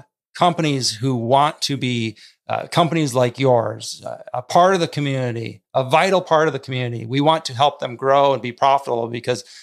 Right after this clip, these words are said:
I believe contractors are, you know, the salt of the earth, the people of the community. They are the people.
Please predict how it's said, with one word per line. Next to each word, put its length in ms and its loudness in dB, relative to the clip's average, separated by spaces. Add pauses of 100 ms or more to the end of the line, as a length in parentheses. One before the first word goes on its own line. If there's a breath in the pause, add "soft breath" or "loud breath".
(160 loud breath)
I 160 4
believe 260 0
contractors 600 0
are, 400 2 (120)
you 100 -6
know, 140 0
the 100 -8
salt 360 2
of 80 -6
the 160 -2
earth, 220 0
the 60 -20
people 320 -2
of 100 -2
the 60 -8
community. 380 -4
They 180 0
are 160 4
the 80 -4
people. 480 -2